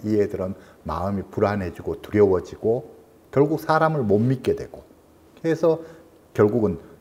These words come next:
동굴 속으로, 자기 방 속으로 숨어버리는 거예요. 자기 방에 있어도 마음이 안심이 안 되니까 결국은 상상의 세계로 가버리는 거예요. 공상이라,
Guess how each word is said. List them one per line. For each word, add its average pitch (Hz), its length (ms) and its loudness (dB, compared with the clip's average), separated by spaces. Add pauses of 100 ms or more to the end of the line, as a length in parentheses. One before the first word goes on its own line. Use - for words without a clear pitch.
동굴 107 360 0
속으로, 95 440 0
자기 110 300 -4
방 117 280 -2
속으로 98 500 -4 (400)
숨어버리는 127 720 0
거예요. - 160 -14
자기 160 300 0
방에 220 300 4
있어도 143 380 -2
마음이 113 360 -2
안심이 104 440 -4
안 131 160 -2
되니까 180 600 0 (300)
결국은 131 340 4
상상의 139 600 2
세계로 80 460 -6 (1000)
가버리는 87 500 -4
거예요. 76 160 -18
공상이라, 98 640 -4